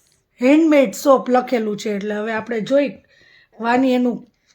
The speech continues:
અનબોક્સિંગ કરે છે. પછી રોજ આ મુલતાની માટીના સોપથી આપણે ફેસ વોશ કરશું, એટલે આપણને આઈડિયા આવે કે કેવું રિઝલ્ટ મળે છે એનું.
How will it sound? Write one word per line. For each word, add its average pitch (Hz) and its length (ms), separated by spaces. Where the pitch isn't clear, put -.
અનબોક્સિંગ 277 580
કરે 269 280
છે. 269 320
પછી 294 500
રોજ 247 260
આ 254 100
મુલતાની 247 760
માટીના 247 460
સોપથી 240 460
આપણે 247 360
ફેસ 247 420
વોશ 247 260
કરશું, 294 520
એટલે 226 180
આપણને 233 340
આઈડિયા 240 360
આવે 247 180
કે 208 140
કેવું 240 320
રિઝલ્ટ 220 380
મળે 214 280
છે 208 140
એનું. 185 260